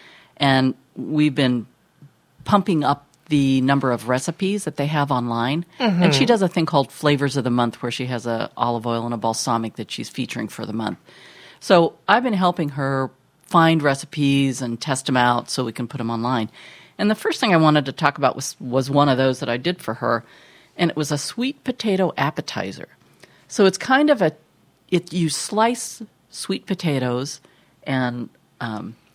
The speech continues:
Speaker 1: put a little olive oil on 'em.
Speaker 2: You slice 'em, like, scallop 'em?
Speaker 1: Uh, just thin slice, quarter inch
Speaker 2: Thin
Speaker 1: slice.
Speaker 2: slice, like, like a, like a, like a big fat barbecued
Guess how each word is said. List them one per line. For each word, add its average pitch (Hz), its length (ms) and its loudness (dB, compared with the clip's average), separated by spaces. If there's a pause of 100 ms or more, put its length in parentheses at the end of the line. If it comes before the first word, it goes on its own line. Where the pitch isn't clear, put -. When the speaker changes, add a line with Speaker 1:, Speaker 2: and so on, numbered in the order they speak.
(160)
Speaker 1:
put 170 120 -6
a - 20 -2
little 147 200 0
olive 135 320 4
oil 131 220 2
on 127 180 2
'em. 127 180 0
Speaker 2:
You - 60 0
slice 151 300 2
'em, 143 60 2
like, 117 180 -2
scallop 135 500 -4
'em? 190 200 -2 (800)
Speaker 1:
Uh, 135 160 4
just - 420 -6
thin 180 300 2
slice, 143 320 0
quarter 156 320 -2
inch 131 100 -4
Speaker 2:
Thin 170 140 6
Speaker 1:
slice. 123 140 2
Speaker 2:
slice, 117 220 0
like, 131 280 0
like 135 180 2
a, 127 160 0
like 123 220 0
a, 117 180 -2
like 120 180 -4
a 117 100 -4
big 123 280 -2
fat - 380 -6
barbecued 95 720 0